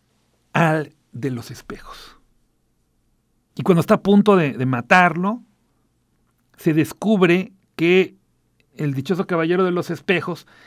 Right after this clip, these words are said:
es Sansón Carrasco. Sansón Carrasco es el, el, este, el estudiante o el seminarista, el, el,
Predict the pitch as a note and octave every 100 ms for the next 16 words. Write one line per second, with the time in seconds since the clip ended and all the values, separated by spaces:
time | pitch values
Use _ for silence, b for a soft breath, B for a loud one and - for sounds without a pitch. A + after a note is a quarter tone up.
0 | b b - G3 G3+ G3+ - - E3 C#3
1 | F3 D#3+ E3 G3+ G3+ - - _ _ _
2 | - C3 F3 F3 E3 D#3 F3 D#3 B2+ G#2
3 | B B B B B - B2+ A2 A2 -
4 | _ b b _ A2+ - _ A#2 A#2 A2+
5 | - D3 F3+ E3+ D#3+ - E3+ A#2+ G2 A#2+
6 | A#2 A2 A#2 D3 - D#3+ G#2+ - -